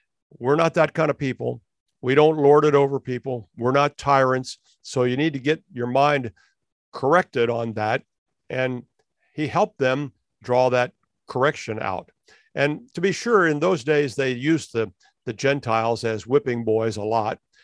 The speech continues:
And so they would have understood what was going on. And in fact, that's the way they behaved toward people. They were tyrants.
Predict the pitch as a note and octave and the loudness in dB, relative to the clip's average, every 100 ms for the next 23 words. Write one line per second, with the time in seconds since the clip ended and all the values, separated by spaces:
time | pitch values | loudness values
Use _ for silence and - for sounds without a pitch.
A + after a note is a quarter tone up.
0 | _ _ - B2+ B2+ D3+ C3 D3+ G3 F#3 | _ _ -8 -6 -2 -2 2 4 4 4
1 | D3+ D#3 B2+ - E3 A#2+ C#3 - A#2+ A#2 | 0 0 -6 -2 -2 -2 -4 -4 0 2
2 | C3+ E3 - E3+ F#3 F3 F#3+ - _ - | 2 0 -2 -4 -2 -4 -6 -12 _ -6
3 | D#3 - C3 D3 - C#3 C#3 D3 D3 C3+ | -6 0 -2 -2 -2 2 4 4 2 0
4 | A2 A#2 F#3+ - A#2 G#2+ G#2+ G2+ C#3+ A2+ | -4 -4 -6 -4 -2 -2 -4 -6 -4 -2
5 | C3 C#3+ E3 - A2+ G#2+ A#2+ G3+ | 0 0 -2 -4 -4 -2 -6 -8